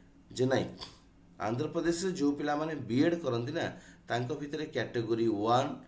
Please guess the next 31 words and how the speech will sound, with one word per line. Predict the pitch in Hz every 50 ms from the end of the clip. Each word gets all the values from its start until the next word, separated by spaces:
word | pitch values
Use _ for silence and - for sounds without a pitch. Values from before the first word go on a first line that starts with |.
| - - - - - - - -
କ୍ୟାଟେଗୋରୀ | 104 101 98 - 110 104 98 104 104 104 104 104 104 - -
ଟୁ | - 127 135 143 147 - - - - - - - -
ଆଉ | - 113 117
କ୍ୟାଟେଗୋରୀ | 113 - 101 92 90 104 98 95 104 117 123
ଥ୍ରୀର | 120 123 - 107 98 98 95 -
ପିଲା | 92 - 92 92 90
ମଧ୍ୟ | 90 87 85 - - - -
ଥାଆନ୍ତି। | - - 82 78 76 - - - - - - - - - -
ୟା | 120 127
ବିଷୟରେ | 127 127 127 139
ମୁଁ | 135 131 127
ଡିଟେଲ୍ସ | 113 - - 123 120 123 131
ଏଇନା | 120 113
ବୁଝେଇ | 95 95 92 104 110
ପାରିବି | 107 120 123 127 131
ନାହିଁ। | 143 160 190 190 - - - - - - - - - -
ଭିଡ଼ିଓ | 98 87 101 110 113 123 131 135 143 - - - - - - - -
ଡେସ୍କ୍ରିପସନ୍ | 92 104 101 - - 131 120 120 - 131 120 120 113
ଦେଇ | 110 110 113
ଦଉ-, | 110 110 98
ଡିଟେଲ୍ସ | 98 104 104 120 120 120 - -
ଦେଇ | 95 98
ଦେଉଛି, | 98 110 120 120 120 - 175 - - - - - - - -
ତାକୁ | - 95 92 95 87
ଦେଖିଦେବେ। | 90 87 - 90 92 104 127
ୱାନ୍, | 131 120 98 90 98 107 113
ଟୁ, | 113 113 110
ଥ୍ରୀ | - - 104 104
କ୍ୟାଟେଗୋରୀ | - - 90 90 - 90 90 90 - -
ସବୁ | - - - - - - -
କ'ଣ। | - 92 80 -